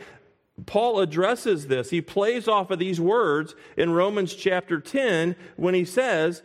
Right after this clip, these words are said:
"Faith comes by hearing, and hearing by the word of Christ." The same words that Jesus said. "Faith comes by hearing, and hearing by the word of Christ." And then it goes on and he says, "How will they hear?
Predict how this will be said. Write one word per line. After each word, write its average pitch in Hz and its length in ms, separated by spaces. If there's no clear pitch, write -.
"Faith 233 500
comes 214 320
by 185 240
hearing, 190 680
and 185 180
hearing 220 540
by 202 200
the 208 120
word 202 260
of 208 140
Christ." 240 680
The 196 80
same 254 340
words 226 320
that 233 120
Jesus 254 560
said. 120 400
"Faith 262 400
comes 233 260
by 202 220
hearing, 247 360
and 180 120
hearing 254 300
by 214 120
the 185 100
word 208 220
of 190 100
Christ." 233 560
And 202 120
then 220 140
it 220 60
goes 202 260
on 262 300
and 208 140
he 180 60
says, 208 220
"How 247 280
will 262 240
they 208 220
hear? 226 680